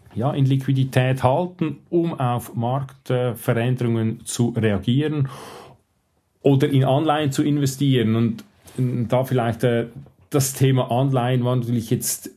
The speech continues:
viele Jahre nicht interessant, ist mittlerweile sicher wieder, äh, wieder interessant als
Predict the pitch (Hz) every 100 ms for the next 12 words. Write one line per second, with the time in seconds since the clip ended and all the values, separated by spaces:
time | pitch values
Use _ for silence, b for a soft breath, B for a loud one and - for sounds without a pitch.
0 | - - 143 139 127 113 117 120 117 139
1 | 139 - 143 139 135 131 - 123 135 135
2 | - - 147 135 - 131 131 131 117 110
3 | 117 113 104 - 135 135 123 110 104 110
4 | 107 101 101 104 113 110 101 104 92 104
5 | 117 117 110 104 101 -